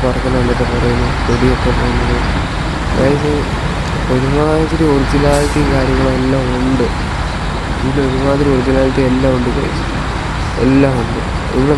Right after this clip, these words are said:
മാക്സിമം ഇത് നോക്ക്, മാക്സിമം കാര്യങ്ങൾ നോക്ക്. ഇതിൽ, ഇതിൽ മഞ്ഞൊക്കെയാണ് കണ്ടത്, മഞ്ഞാണ്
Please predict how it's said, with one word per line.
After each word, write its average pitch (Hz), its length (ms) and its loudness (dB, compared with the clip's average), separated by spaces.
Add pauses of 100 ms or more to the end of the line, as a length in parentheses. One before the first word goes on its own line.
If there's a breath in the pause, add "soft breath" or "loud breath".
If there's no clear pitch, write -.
മാക്സിമം 143 680 0
ഇത് 139 100 0 (100)
നോക്ക്, 127 400 0 (1200)
മാക്സിമം 135 640 2
കാര്യങ്ങൾ 127 360 2 (140)
നോക്ക്. 123 360 -2
ഇതിൽ, 123 180 -2 (1160)
ഇതിൽ 143 180 2 (140)
മഞ്ഞൊക്കെയാണ് 135 840 2
കണ്ടത്, 127 300 0
മഞ്ഞാണ് 147 560 2